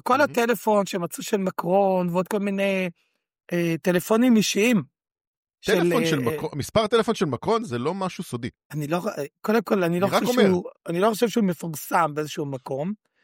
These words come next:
Speaker 2: זה לא
Speaker 1: גם
Speaker 2: משנה,
Speaker 1: כשאתה,
Speaker 2: אבל הוא לא סודי.
Speaker 1: גם כשאתה מתקשר לחברות הסלולר.
Speaker 2: by far, מספר טלפון זה לא דבר סודי.
Speaker 1: רגע, ב-, בחברות הסלולר יש הגדרה של מספרים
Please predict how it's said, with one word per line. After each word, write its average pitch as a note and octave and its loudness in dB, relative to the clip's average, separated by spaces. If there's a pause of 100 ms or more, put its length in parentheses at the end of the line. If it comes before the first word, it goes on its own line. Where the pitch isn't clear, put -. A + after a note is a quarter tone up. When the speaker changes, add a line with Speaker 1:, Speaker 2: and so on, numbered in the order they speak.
Speaker 2:
זה E3+ 0
לא A3+ 6
Speaker 1:
גם G3 6
Speaker 2:
משנה, A3 4
Speaker 1:
כשאתה, C4 6
Speaker 2:
אבל D#3+ 2
הוא C#3 2
לא D3+ 4
סודי. D#3+ -2
Speaker 1:
גם A3 4
כשאתה A3 2
מתקשר F#3+ -2
לחברות E3+ -2
הסלולר. G3 2
Speaker 2:
by - 6 (120)
far, F3+ 4
מספר A3 2
טלפון B3 2
זה E3 0
לא G3 2
דבר G3 0
סודי. B2+ -8 (640)
Speaker 1:
רגע, C3+ -6 (120)
ב-, D3+ -8 (160)
בחברות E3+ -2
הסלולר G#3 0 (100)
יש F#3+ -4
הגדרה E3 -4
של B3+ -14
מספרים G#3 -2